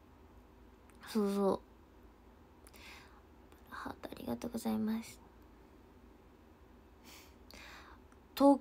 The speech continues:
京で二月の十九に最初に会って、そうそう。なんか、こういうイベントは、そうですね、えっと、いつぶりだ？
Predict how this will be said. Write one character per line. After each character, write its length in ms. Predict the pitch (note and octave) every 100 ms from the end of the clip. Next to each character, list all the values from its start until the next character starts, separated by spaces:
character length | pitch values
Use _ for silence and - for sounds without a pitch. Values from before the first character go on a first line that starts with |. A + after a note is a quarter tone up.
| -
京 440 | C#4+ C#4+ C#4+ C#4
で 520 | B3+ D4+ C4 G3+ - - - - -
二 160 | A3+ A#3+
月 320 | B3+ A#3+ G3
の 140 | F#3+
十 240 | F3+ G3 G3
九 220 | A3 G3+
に 140 | F#3+
最 180 | F#3+ G3
初 100 | G3
に 140 | F#3+ F#3+
会 60 |
っ 20 |
て、 520 | F#3+ - F#3+ F#3 F3+ - - - - - - - - - - - - - -
そ 300 | - - G#3+
う 60 |
そ 380 | G3+ G#3+ G3 G#3+ - - - - - - - - - - - - - - - - - - - - - - - - - - - - - - -
う。 0 |
な 80 | B3+
ん 60 | B3
か、 260 | G3 F#3 - - -
こ 160 | - D#4+
う 80 | D#4+
い 100 | D#4+
う 140 | D#4+
イ 40 | C#4+
ベ 160 | D#4
ン 80 | D#4
ト 140 | C#4+
は、 400 | C#4+ C#4 C4+ B3+ - - - - -
そ 200 | - D#4
う 40 | C#4+
で 100 | G#3
す 120 | G3+
ね、 200 | F#3+ F#3
え 80 | G3
っ 40 |
と、 400 | F#3+ F#3+ F#3 F#3 - -
い 80 |
つ 160 | - C#4
ぶ 100 | C#4
り 120 | D4+
だ？ 220 | D#4 F4+